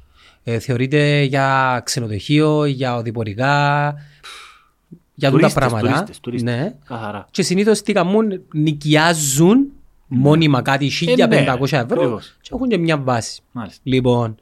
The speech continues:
Speaker 1: όμως, να σου απαντήσω όπως μου απαντήσαν ήδη, ο μισθός που πιάνουν, ο μισθός που πιάνουν και οι άλλοι ευρωβουλευτές. Εν και μόνο τούτοι που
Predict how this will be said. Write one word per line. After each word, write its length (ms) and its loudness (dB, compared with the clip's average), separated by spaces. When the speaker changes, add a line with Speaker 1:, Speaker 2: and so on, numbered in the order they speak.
Speaker 1:
όμως, 680 2
να 120 -4
σου 120 -4
απαντήσω 380 0
όπως 180 0
μου 100 0
απαντήσαν 420 0
ήδη, 380 0
ο 120 -6
μισθός 340 -6
που 100 -8
πιάνουν, 460 0
ο 40 -2
μισθός 180 -2
που 60 -18
πιάνουν 200 -2
και 80 0
οι 60 2
άλλοι 180 2
ευρωβουλευτές. 640 -6
Εν 80 -8
και 120 -2
μόνο 220 2
τούτοι 160 -4
που 80 -6